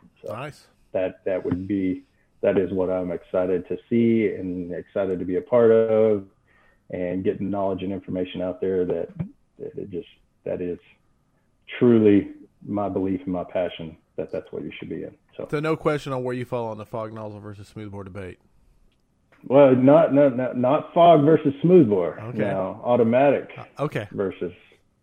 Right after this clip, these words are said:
Speaker 2: You gotta be
Speaker 1: All
Speaker 2: very
Speaker 1: right.
Speaker 2: clear in our, our,
Speaker 1: I don't, I don't, I don't, I don't, yeah, I don't hate fog nozzles. I think a fog nozzle has a purpose, and I, if you're, if that's what kind of type of nozzle and you wish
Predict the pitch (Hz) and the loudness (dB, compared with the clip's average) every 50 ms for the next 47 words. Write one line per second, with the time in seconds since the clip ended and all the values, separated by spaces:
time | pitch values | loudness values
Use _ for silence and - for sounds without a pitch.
0 | _ 135 131 147 151 214 202 - - - 233 - 127 - 185 185 175 165 156 151 | _ -12 -8 -4 -2 0 2 2 4 4 4 4 2 2 0 0 2 2 0 0
1 | 147 143 135 - - 156 156 143 143 131 127 151 185 214 196 175 160 180 196 220 | -2 -2 -4 -6 -6 -4 -4 -4 -2 0 4 6 8 8 8 8 6 8 8 8
2 | 214 196 - 143 156 170 180 190 196 165 139 147 165 185 202 196 165 - - - | 8 8 6 6 6 8 10 8 8 8 6 4 6 8 8 6 4 0 -6 -6
3 | 127 127 120 113 110 113 147 180 214 202 185 156 - 180 185 175 135 - - - | 0 2 4 4 4 4 6 6 6 6 6 4 4 6 6 6 6 4 0 -12
4 | - - _ _ _ _ _ _ _ _ - 180 - - 117 117 104 87 85 85 | -20 -20 _ _ _ _ _ _ _ _ -20 -14 -2 2 2 4 4 2 -2 -4
5 | 80 80 69 - - - 95 117 123 127 - 135 120 - - 113 110 - - 131 | -6 -8 -10 -12 -12 -8 -2 0 0 2 2 0 0 0 -2 -2 -2 0 2 2
6 | 131 131 123 123 120 117 117 107 117 120 117 110 113 107 101 - - 110 107 - | 2 4 4 2 2 2 2 2 2 2 2 4 4 2 2 2 2 2 2 2
7 | - 139 139 - 90 101 98 98 98 98 - 104 107 104 92 - - - 104 104 | 2 -2 -2 -2 -6 -4 -4 -4 -4 -4 -2 -2 0 -2 -4 -6 -8 -6 -4 -4
8 | 101 98 - - 104 - - 107 104 - - 98 87 - _ _ - - 107 101 | -4 -4 -4 -6 -8 -4 -4 -4 -4 -2 -4 -6 -6 -6 _ _ -10 -6 -4 -4
9 | 92 85 - - - - 104 95 - 92 90 92 95 104 104 110 107 101 95 95 | -4 -4 -6 -10 -6 -4 -4 -4 -2 -4 -4 -2 -2 -2 -2 -2 -2 -2 -4 -4
10 | 98 95 101 101 | -2 -2 -2 -2